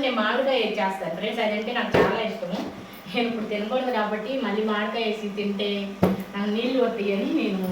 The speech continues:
చేయలేదు. ముందు మామిడికాయ అయితే ఉంది. చూడండి, ఇలా, ఇలా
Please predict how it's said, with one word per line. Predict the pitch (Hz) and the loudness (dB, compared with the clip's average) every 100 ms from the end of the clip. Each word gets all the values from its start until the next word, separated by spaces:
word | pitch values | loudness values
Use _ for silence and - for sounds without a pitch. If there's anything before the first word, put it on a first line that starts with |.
| 180 180 - | 0 0 0
చేయలేదు. | 196 214 208 185 226 - - | 2 4 4 2 2 0 0
ముందు | 185 240 | 0 0
మామిడికాయ | 180 185 202 233 | 0 0 0 0
అయితే | 190 220 175 | 0 0 0
ఉంది. | 170 233 - - - - - | -2 -4 -6 -12 -16 -14 2
చూడండి, | 277 269 180 165 - - 202 202 | 4 4 2 0 -6 -6 -4 0
ఇలా, | 220 220 226 214 | 2 4 4 4
ఇలా | 214 | 2